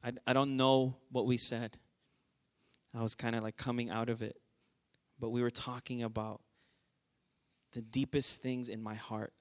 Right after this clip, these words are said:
and in his heart. But for a moment there, I fell into, uh, noticing what's happening in the world. And everything I saw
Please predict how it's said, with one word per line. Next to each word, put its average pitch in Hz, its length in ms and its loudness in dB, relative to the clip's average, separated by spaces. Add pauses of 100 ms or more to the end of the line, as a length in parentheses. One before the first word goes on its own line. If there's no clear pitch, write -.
(520)
and 117 160 -6
in 110 100 -6
his 107 220 -4
heart. 101 280 -10 (1600)
But 117 100 -2
for 135 180 4
a 123 60 2
moment 143 420 2
there, 113 340 -2
I 117 120 -6
fell 131 840 0 (1200)
into, 117 720 2 (1500)
uh, 104 300 -10 (500)
noticing 123 680 2
what's 107 180 -4
happening 117 580 -6
in 104 160 -10
the 104 80 -10
world. 104 540 -10 (1200)
And 123 140 -10
everything 165 440 2
I 135 80 0
saw 117 420 0